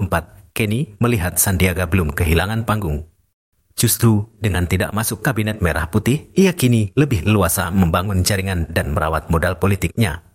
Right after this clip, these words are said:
Kenny mencermati bahwa aktor politik yang mampu mempertahankan atau mengakumulasi modal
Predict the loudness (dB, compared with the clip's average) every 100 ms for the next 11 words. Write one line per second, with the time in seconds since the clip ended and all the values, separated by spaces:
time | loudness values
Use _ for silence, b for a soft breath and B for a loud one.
0 | _ _ _ _ -6 -4 -2 -2 -4 -4
1 | -6 0 0 2 0 0 0 -4 -4 -4
2 | 0 -2 -2 -4 -2 -2 -2 0 2 2
3 | 0 -4 -4 -2 -2 -2 -4 -2 -2 -2
4 | 0 2 2 2 0 0 -2 -4